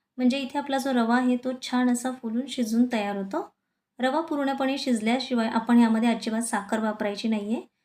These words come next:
जर तुम्ही यामध्ये लगेचच साखर घातली तर मात्र हा रवा चिकट होऊ शकतो. तर इथे बघा आपला रवा जो आहे तो अगदी मस्त असा फुललेला आहे. आता आपण ह्या स्टेजला इथे आपण साखर घालून घेणार आहोत. तर सव्वा वाटी आपण इथे साखर घेतलेली आहे, ती सव्वा वाटी साखर आपण आता ह्याच्यामध्ये घालून घेऊया.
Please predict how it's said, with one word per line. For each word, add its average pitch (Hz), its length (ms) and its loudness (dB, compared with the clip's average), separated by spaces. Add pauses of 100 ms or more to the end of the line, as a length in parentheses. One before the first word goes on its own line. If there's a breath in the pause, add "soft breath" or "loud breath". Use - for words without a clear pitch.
(220)
जर 254 200 0
तुम्ही 294 160 -2
यामध्ये 277 300 0
लगेचच 240 420 0
साखर 240 380 0
घातली 240 320 -2 (120)
तर 247 140 -2
मात्र 240 260 -2
हा 233 180 4
रवा 220 180 0
चिकट 240 400 -8
होऊ 202 180 -4
शकतो. 254 400 -8 (520)
तर 269 60 -4
इथे 269 240 -4
बघा 285 220 0
आपला 254 280 2
रवा 233 360 4
जो 254 120 2
आहे 240 280 2
तो 247 180 -4
अगदी 226 340 0
मस्त 233 380 2
असा 233 340 -2
फुललेला 208 500 -4
आहे. 220 300 -6 (480)
आता 247 140 0
आपण 302 220 0
ह्या 277 180 2
स्टेजला 240 420 2
इथे 240 240 2
आपण 240 240 0
साखर 220 360 0
घालून 214 300 0
घेणार 202 280 -4
आहोत. 196 240 -2 (500)
तर 254 140 -4
सव्वा 247 380 4
वाटी 277 220 0
आपण 247 220 4
इथे 233 200 4
साखर 220 360 -2
घेतलेली 220 340 0
आहे, 220 200 0
ती 294 380 -10
सव्वा 226 300 0
वाटी 254 240 0
साखर 226 340 -2
आपण 214 240 -2
आता 214 140 -4
ह्याच्यामध्ये 214 440 -4
घालून 208 300 -2
घेऊया. 220 360 0